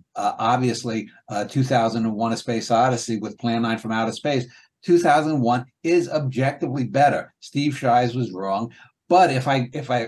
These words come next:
if I compare that to La Dolce Vita or to Persona, like I said, a Bergman film,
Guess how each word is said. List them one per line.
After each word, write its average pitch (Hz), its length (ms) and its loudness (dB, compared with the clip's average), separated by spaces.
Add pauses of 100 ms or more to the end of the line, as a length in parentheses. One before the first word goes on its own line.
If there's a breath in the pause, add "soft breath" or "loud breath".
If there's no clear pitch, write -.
(120)
if 123 140 -2
I 120 60 -2
compare 127 400 -2
that 127 120 -2
to 113 100 -8
La 110 140 -4
Dolce 113 400 -2
Vita 123 420 -2 (200)
or 127 100 0
to 131 140 -2
Persona, 127 600 0
like 92 300 -6
I - 60 -16
said, 104 340 -8
a 98 60 -10
Bergman 131 340 0
film, 110 200 -6